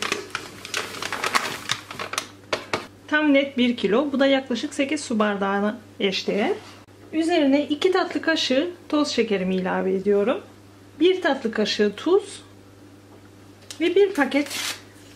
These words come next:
kuru mayam var. Onu ekliyorum. Şimdi bütün bu kuru malzemeleri ilk önce bir kendi arasında böyle bir karıştırıyorum.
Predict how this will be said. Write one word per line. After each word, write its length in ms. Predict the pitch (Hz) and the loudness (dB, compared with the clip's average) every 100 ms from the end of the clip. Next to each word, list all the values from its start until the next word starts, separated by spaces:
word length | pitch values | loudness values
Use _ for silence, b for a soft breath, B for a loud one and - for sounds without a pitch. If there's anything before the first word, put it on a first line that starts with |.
| - | -16
kuru 240 | - 302 285 | -6 2 4
mayam 380 | 247 196 185 190 | 4 2 -2 -2
var. 200 | 240 - - - - | -2 -4 -14 -8 2
Onu 180 | 277 | 4
ekliyorum. 600 | 254 208 - 196 185 247 415 - - - - - - - - - - | 4 2 -2 -2 0 0 -2 -10 -20 -20 -20 -20 -20 -20 -20 -20 -20
Şimdi 300 | - 349 339 | -6 0 2
bütün 260 | 302 339 370 | 4 2 0
bu 60 | 302 | 0
kuru 220 | - 311 | 2 2
malzemeleri 600 | 294 247 233 226 220 233 | 4 4 4 4 4 4
ilk 260 | 262 269 | 2 0
önce 220 | 254 214 233 | 2 4 2
bir 100 | 240 | 0
kendi 300 | 247 226 233 | 0 2 0
arasında 440 | 208 208 202 202 | 0 -2 -2 0
böyle 160 | 226 196 | 0 0
bir 180 | 214 | -2
karıştırıyorum. 840 | - 220 202 202 - 202 185 180 247 | 0 0 0 -2 -2 -2 -2 -2 -4